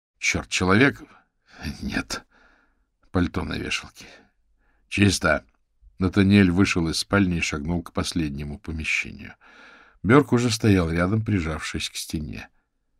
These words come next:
Дверь отличалась от остальных. Тяжёлый засов со стороны коридора.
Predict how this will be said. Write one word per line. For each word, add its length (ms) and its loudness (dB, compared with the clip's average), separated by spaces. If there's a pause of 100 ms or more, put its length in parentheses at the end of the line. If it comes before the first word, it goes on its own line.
(220)
Дверь 300 8
отличалась 640 -2
от 120 -14
остальных. 640 -8 (960)
Тяжёлый 920 4
засов 680 -2
со 140 -4
стороны 560 -2
коридора. 800 -4